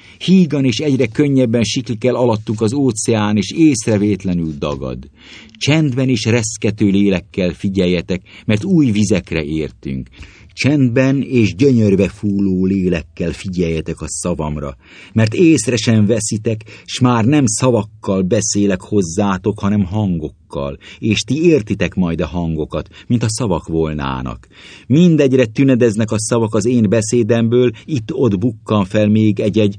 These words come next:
a többi halkul, emelkedik, összefolyik, egyetlen elnyújtott melódiába olvad, s a végtelen bős messzeségből, mely gordonga hangon kíséri az új,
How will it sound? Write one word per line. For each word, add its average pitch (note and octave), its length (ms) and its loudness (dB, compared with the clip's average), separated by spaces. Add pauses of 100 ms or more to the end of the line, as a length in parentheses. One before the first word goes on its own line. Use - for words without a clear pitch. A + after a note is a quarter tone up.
(120)
a - 80 -10
többi G2 300 0
halkul, G2+ 640 -2
emelkedik, G2 600 0
összefolyik, F#2+ 640 -2 (200)
egyetlen A2 480 0
elnyújtott G#2+ 600 2
melódiába G2 760 2
olvad, G#2 420 2 (220)
s - 60 -8
a F#2+ 80 0
végtelen C3+ 600 4
bős C3 380 4
messzeségből, B2 1000 2
mely G#2 160 2
gordonga G#2 600 2
hangon G2+ 500 0
kíséri G#2 540 0
az F#2 140 0
új, G#2+ 360 2